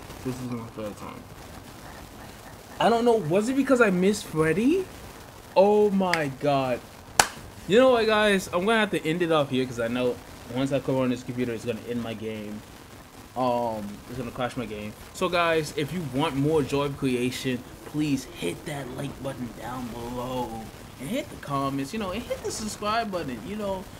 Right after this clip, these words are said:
we're, we're, we're going. Like I said, we wasn't going out like no bitch last time. So I was like, "Let me try it again," and we,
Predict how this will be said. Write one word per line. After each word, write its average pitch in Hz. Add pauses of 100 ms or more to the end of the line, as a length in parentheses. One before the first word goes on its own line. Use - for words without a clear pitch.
(160)
we're, 190 (140)
we're, 202
we're 208
going. 202
Like 190
I 185
said, 160
we 175
wasn't 302
going 277
out 247
like 233
no 214
bitch 165
last 151
time. 147 (760)
So - (100)
I 202
was 196
like, 185
"Let 208
me 254
try 190
it 185 (300)
again," 151 (140)
and 139
we, 135